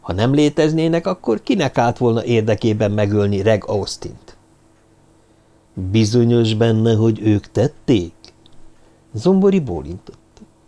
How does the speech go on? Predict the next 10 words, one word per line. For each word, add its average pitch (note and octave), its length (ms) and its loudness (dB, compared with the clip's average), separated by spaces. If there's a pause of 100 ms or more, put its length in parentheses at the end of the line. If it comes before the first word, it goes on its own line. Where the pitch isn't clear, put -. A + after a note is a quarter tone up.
„Száz F#3 360 -2
százalékig. G#2 760 -4 (520)
És G3+ 140 -2
abban F#3+ 320 0
is D#3+ 120 4
biztos D#3+ 380 0
vagyok, C#3+ 240 0
hogy D3 160 0
figyelnek F#2+ 540 0
bennünket. F2 560 -10